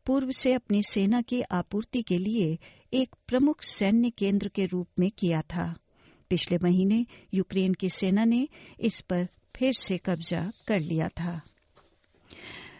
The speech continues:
विशेषज्ञों का कहना है कि यूक्रेन, रूस और बेलारूस में मानव अधिकार प्रचारकों को नोबेल शांति पुरस्कार देने से अंतर्राष्ट्रीय समुदाय द्वारा व्लादिमीर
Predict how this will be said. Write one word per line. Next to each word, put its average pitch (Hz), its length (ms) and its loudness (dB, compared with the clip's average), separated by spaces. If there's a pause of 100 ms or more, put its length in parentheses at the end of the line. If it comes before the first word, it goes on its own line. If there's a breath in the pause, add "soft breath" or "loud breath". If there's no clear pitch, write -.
(160 loud breath)
विशेषज्ञों 277 580 2
का 359 120 0
कहना 254 300 2
है 269 240 2
कि 285 160 -2 (120)
यूक्रेन, 220 560 0 (200)
रूस 208 560 -2 (200)
और 214 120 2
बेलारूस 208 640 0
में 180 140 4
मानव 226 480 2
अधिकार 208 500 -2
प्रचारकों 190 600 -2
को 165 160 -2 (520 loud breath)
नोबेल 277 400 2
शांति 220 440 0
पुरस्कार 208 560 -2
देने 190 360 2
से 170 220 -4 (500 loud breath)
अंतर्राष्ट्रीय 240 960 0
समुदाय 190 580 0
द्वारा 208 380 -2 (420 soft breath)
व्लादिमीर 185 520 2